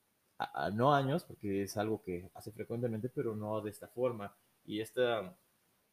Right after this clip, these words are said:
esta canción me, me, me atrajo y dije, "Ok, la vamos a, voy a escuchar el disco completo". Neta, no esperaba nada, había escuchado su sencillo previo, el de We Are Chaos, el homónimo.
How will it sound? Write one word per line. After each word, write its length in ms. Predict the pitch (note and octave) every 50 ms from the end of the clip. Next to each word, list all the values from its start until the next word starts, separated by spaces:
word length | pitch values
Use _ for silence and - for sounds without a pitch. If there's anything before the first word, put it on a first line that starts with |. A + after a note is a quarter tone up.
| _ _ _ _ _ -
esta 180 | A2 - A#2 -
canción 420 | - A2 G#2 - - A2 A2 A2
me, 480 | G#2+ G#2+ G#2 G2+ F#2+ F#2 F2+ E2+ E2+ - _ _ _ _ _ _ _ _ _ _ -
me, 360 | - F#2 F#2 F2+ F2+ E2 - -
me 140 | G2+ G2+ F#2
atrajo 380 | - - F#2 F#2+ G2 - A2
y 40 | G#2
dije, 160 | G2+ - -
"Ok, 120 | G2 - F#2
la 240 | G2 G2+ F#2+ F2+ F2+
vamos 320 | F#2 F#2+ G2 G2 - -
a, 20 | - -
voy 160 | - B2 B2
a 20 | A#2
escuchar 320 | A#2 - A2 - A#2 G#2
el 60 | G#2
disco 180 | G#2+ - A2+ G2
completo". 440 | - G2+ G2 - G#2+ A2+ - - F#2+
Neta, 300 | G#2 A2+ A#2+ A#2+ - C3
no 80 | A2+ A2+
esperaba 380 | A2+ - A#2+ A2+ A2+ A#2 A2+
nada, 160 | A2 A2 A2+ A2+
había 140 | A2 A2+
escuchado 420 | G#2+ - - G#2 - G#2+ G#2+ A2 G#2
su 100 | - -
sencillo 380 | F#2 F2+ - - G2 G2+ F#2
previo, 320 | - - G2 G2 G2 G#2+ G#2
el 60 | F#2+
de 100 | F2+ E2+
We 200 | E2+ F2+ G#2 G#2+
Are 120 | G2 F#2 - _ -
Chaos, 380 | G2+ G2 G#2+ B2 D3+ - - -
el 120 | - - - -
homónimo. 560 | - E2+ F2+ G2 G#2 G#2 G#2 A2 B2+ C#3+ D#3